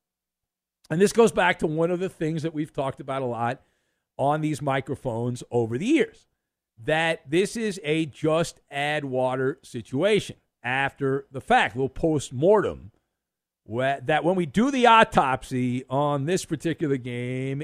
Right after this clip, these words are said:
if in a dimension of time the Cowboys were to win, then your story is that, uh, Micah Parsons' quote will either be fully ignored or highlighted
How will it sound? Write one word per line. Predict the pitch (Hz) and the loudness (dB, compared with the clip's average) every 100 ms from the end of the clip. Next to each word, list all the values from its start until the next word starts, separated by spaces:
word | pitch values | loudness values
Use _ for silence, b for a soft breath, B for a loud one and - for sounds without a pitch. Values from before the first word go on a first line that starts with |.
| - | 2
if | 202 269 277 196 - _ _ _ _ _ _ _ - | 4 6 4 2 -16 _ _ _ _ _ _ _ -4
in | 165 | -2
a | 170 165 | 0 0
dimension | 151 160 156 202 220 - 208 | 0 0 2 0 -2 -4 -2
of | 180 - | -2 -2
time | - 151 117 104 120 143 147 135 | -2 0 -2 -4 -4 -4 -4 -4
the | 123 123 123 120 | -4 -2 -4 -6
Cowboys | - 175 196 190 170 165 160 160 147 | -2 2 4 2 2 0 0 -2 -4
were | 127 143 | -2 -2
to | 131 | -2
win, | 117 135 139 107 80 76 104 117 _ _ _ _ | -4 -6 -8 -10 -16 -16 -14 -14 _ _ _ _
then | 101 131 139 139 | -8 -6 -4 -6
your | 135 139 | -4 -4
story | - - 196 208 202 180 160 | -4 -2 2 2 2 2 0
is | 156 156 156 156 151 117 | -2 -6 -6 -6 -6 -6
that, | 127 131 131 135 131 127 | -4 -4 -4 -4 -6 -6
uh, | 127 | -6
Micah | 120 147 185 175 | -4 -4 -6 -10
Parsons' | 139 151 151 143 135 113 | -6 -2 -2 -2 -8 -12
quote | - 131 127 127 139 | -4 -2 -2 -4 -4
will | 135 | -4
either | 151 139 | -4 -4
be | 135 | -6
fully | - 233 240 | -2 0 0
ignored | 185 151 135 123 127 143 | -2 -2 -2 0 0 0
or | 156 190 202 | 2 4 4
highlighted | - 214 285 320 254 190 160 139 147 190 185 | 2 4 6 6 6 4 2 -2 0 2 2